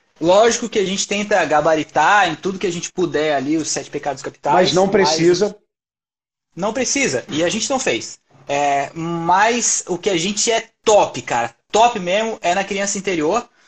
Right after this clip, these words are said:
Speaker 1: E, e, pô, tem inúmeras coisas que a gente faz aqui que eu poderia falar, mas eu não quero ficar também aqui enchendo linguiça e nem falando, denominando todas as coisas,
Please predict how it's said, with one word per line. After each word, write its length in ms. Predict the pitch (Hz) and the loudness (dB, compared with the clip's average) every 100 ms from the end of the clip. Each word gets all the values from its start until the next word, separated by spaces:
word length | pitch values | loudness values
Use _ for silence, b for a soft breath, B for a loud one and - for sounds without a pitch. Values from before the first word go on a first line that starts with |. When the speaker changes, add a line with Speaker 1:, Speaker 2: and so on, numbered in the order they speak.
| _ - | _ -6
Speaker 1:
E, 640 | 156 156 156 156 151 147 | -2 0 2 2 0 -4
e, 120 | 170 - | -10 -14
pô, 200 | - 403 | -2 0
tem 260 | - 185 233 | 0 -2 -4
inúmeras 540 | 214 208 214 277 247 - | -4 -2 -2 0 0 0
coisas 340 | 233 214 170 | 0 0 -2
que 100 | - | -2
a 60 | 175 | -4
gente 180 | 175 - | -4 -2
faz 300 | 185 185 165 | 2 2 0
aqui 140 | 165 | -6
que 40 | |
eu 40 | 170 | -6
poderia 180 | 185 180 | -4 -2
falar, 240 | 175 175 | 0 2
mas 280 | 208 180 185 | 0 -4 -10
eu 80 | 190 | -10
não 80 | 196 | -6
quero 240 | - 214 | -2 -2
ficar 360 | 208 - 190 170 | -2 -4 0 0
também 260 | 170 160 165 | -2 -4 -6
aqui 340 | - 190 185 | -6 -8 -6
enchendo 320 | 147 170 165 | -4 -6 -6
linguiça 460 | 147 131 208 214 170 | -8 -6 -4 -4 -4
e 20 | |
nem 100 | 180 | -4
falando, 380 | 185 175 175 139 | -4 -4 -6 -8
denominando 440 | 143 151 147 160 | -6 -4 -4 -6
todas 280 | - 185 165 | -4 -4 -4
as 140 | 139 | -8
coisas, 480 | - 151 175 175 - | -4 -2 0 -2 -6